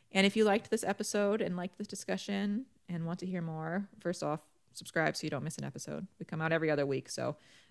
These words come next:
it's a little less common than some other podcasts, um, which sounds about right for busy parents all around. Um, if you have a little moment to leave a five-star review so that other parents can find us, that would be great. But mostly,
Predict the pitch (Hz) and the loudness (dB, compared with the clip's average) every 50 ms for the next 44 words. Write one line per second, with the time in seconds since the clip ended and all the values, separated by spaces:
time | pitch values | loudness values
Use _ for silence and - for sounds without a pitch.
0 | _ _ - 156 143 139 156 156 156 147 143 147 151 170 - - - - - - | _ _ -2 -2 0 2 2 2 2 2 2 0 0 0 -2 -2 -4 -6 -4 -2
1 | 175 165 160 165 165 170 180 175 - 175 - - 147 151 139 - 147 - - - | -2 0 0 -2 -2 -2 -4 -4 -6 -8 -6 -6 -8 -8 -6 -6 -8 -8 -6 -6
2 | - - - - - - - _ _ 170 165 160 156 151 156 165 165 _ _ _ | -6 -6 -6 -8 -10 -10 -10 _ _ -8 -8 -6 -6 -6 -6 -6 -8 _ _ _
3 | _ _ _ _ 180 160 - - - - - _ _ _ _ _ _ _ - - | _ _ _ _ -6 -6 -4 -6 -10 -10 -14 _ _ _ _ _ _ _ -10 -6
4 | 160 156 160 180 160 151 - 151 147 147 - - - - - 170 147 156 - 160 | -6 -6 -4 -2 -2 -2 -2 -2 -4 -4 -4 -8 -12 -14 -6 -6 -4 -4 -4 -8
5 | - - - 156 190 - - - - _ _ - - - - - - - _ _ | -8 -10 -8 -8 -10 -10 -14 -16 -18 _ _ -20 -20 -20 -20 -20 -20 -20 _ _
6 | 190 156 156 147 147 131 139 185 254 - - _ _ _ _ _ _ _ _ - | -4 -2 -2 -2 -4 -4 -4 -6 -8 -10 -14 _ _ _ _ _ _ _ _ 2
7 | - 180 180 180 175 175 170 165 165 - - - _ _ _ - 196 180 180 165 | 4 6 8 8 8 6 4 0 -4 -8 -12 -18 _ _ _ 0 0 0 0 -6
8 | 151 151 160 165 202 247 - 254 247 240 226 220 220 214 208 208 202 220 220 - | -6 -6 -2 -2 -2 0 -2 -2 -2 0 0 0 0 0 -2 -2 -2 -4 -6 -10
9 | _ - - 190 185 180 180 175 - - 190 190 185 180 180 185 202 - - 180 | _ -8 -4 -4 -2 -2 -4 -6 -8 -6 -4 -2 0 -2 -2 -4 -6 -8 -2 0
10 | 180 190 190 - - 180 180 170 170 175 160 165 160 165 170 202 - - 165 - | 0 0 0 -2 -4 -2 -2 0 -2 -2 -2 -2 -2 -2 -2 -4 -4 -4 -4 -4
11 | - - - - 156 165 - 175 170 156 160 - - 180 175 - 170 165 170 185 | -4 -6 -8 -8 -8 -8 -8 -8 -8 -8 -8 -8 -10 -10 -10 -6 -6 -6 -4 -4
12 | 214 220 - 170 156 143 - 165 151 - 160 151 170 202 202 - - - 185 170 | -6 -6 -6 -6 -6 -6 -6 -6 -6 -6 -4 -2 -2 -4 -4 -6 -8 -4 -4 -4
13 | - 160 202 233 247 - - 233 226 220 - - | 0 0 0 0 2 2 2 0 0 0 -4 -8